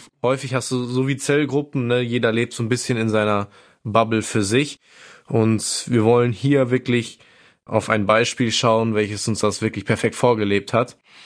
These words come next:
Und Jesus hat keinen Filter vor Augen und Jesus war auch nicht in irgendeiner Bubble unterwegs. Ja, keineswegs. Jesus hat eher gesucht, viele Menschen zu erreichen, unterschiedliche Menschen zu erreichen.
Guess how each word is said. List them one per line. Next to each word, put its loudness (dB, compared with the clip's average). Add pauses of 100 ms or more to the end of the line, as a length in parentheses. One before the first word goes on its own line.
(400)
Und 2
Jesus 2
hat 0 (180)
keinen 2
Filter 0
vor 0
Augen 2
und -4
Jesus -2
war 4
auch -2
nicht -2
in 0
irgendeiner 0
Bubble 0
unterwegs. -2 (460)
Ja, 4
keineswegs. 0
Jesus 0
hat 0
eher 4
gesucht, -2
viele 0
Menschen 0
zu 0
erreichen, 0
unterschiedliche 0
Menschen -2
zu -4
erreichen. -2